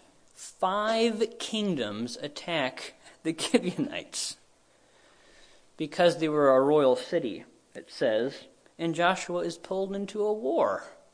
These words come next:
to defend them. If we go on in the history, <clears throat> you find that King Saul tries to annihilate the Gibeonites because they were living there, you know, um,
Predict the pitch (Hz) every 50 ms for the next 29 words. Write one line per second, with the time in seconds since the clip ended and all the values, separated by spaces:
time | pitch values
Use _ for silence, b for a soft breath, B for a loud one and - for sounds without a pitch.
0 | _ _ _ _ _ _ _ b b b b b b b b b b - 160 147
1 | 143 143 - - 185 180 170 147 117 - - 58 58 - - - _ _ _ _
2 | _ B B B B B B B B B B B B 165 160 - 170 160 156 147
3 | 143 139 135 147 170 190 220 208 170 147 135 123 139 135 123 - - - 127 131
4 | 131 139 147 - - - 170 - 185 147 143 147 143 - - 151 147 143 139 135
5 | 127 127 - - - - - _ - - 175 165 156 143 - - - 156 165 190
6 | 185 156 143 151 151 151 - - - - - 143 139 143 147 143 - - - -
7 | 175 175 175 175 175 185 214 262 262 220 185 160 143 135 - - 135 131 139 135
8 | 127 123 117 110 110 107 101 95 92 - - - - - - _ _ _ _ _
9 | _ _ - 135 - 139 131 131 127 131 131 120 117 110 101 107 110 123 143 165
10 | 156 131 113 110 110 104 104 98 98 107 123 123 - 117 117 117 113 107 98 -
11 | 113 117 113 117